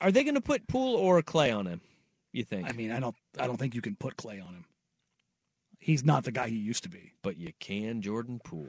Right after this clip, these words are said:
Speaker 1: <laughs>
Speaker 2: You know who I think they'll put on him is, uh, Dante.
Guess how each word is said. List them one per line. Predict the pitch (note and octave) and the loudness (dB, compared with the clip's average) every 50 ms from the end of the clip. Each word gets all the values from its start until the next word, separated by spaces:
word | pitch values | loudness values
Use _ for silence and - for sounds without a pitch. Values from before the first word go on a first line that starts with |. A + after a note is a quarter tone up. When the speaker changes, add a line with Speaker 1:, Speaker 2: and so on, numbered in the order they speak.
| - - - | -12 -14 -12
Speaker 1:
<laughs> | - - - | -6 4 10
Speaker 2:
You | F#3+ | 12
know | F#3 A3 A3+ A#3 | 12 12 12 12
who | A3 | 12
I | G3 E3+ | 12 12
think | - - G3+ G#3+ - | 12 12 12 12 12
they'll | B3 A#3 | 8 8
put | - - A#3+ A#3+ | 10 10 10 10
on | B3 B3+ C4 | 10 10 8
him | C#4+ D4 - _ _ | 6 4 0 _ _
is, | - F3 D#3+ C#3+ C#3 D3+ G3 A#3 G#3 | 4 6 6 4 2 -6 -6 0 4
uh, | E3+ D#3 C#3+ | 6 6 6
Dante. | C3 D#3 C3+ B2 - A#2+ A2 | 6 4 2 2 -2 -6 -10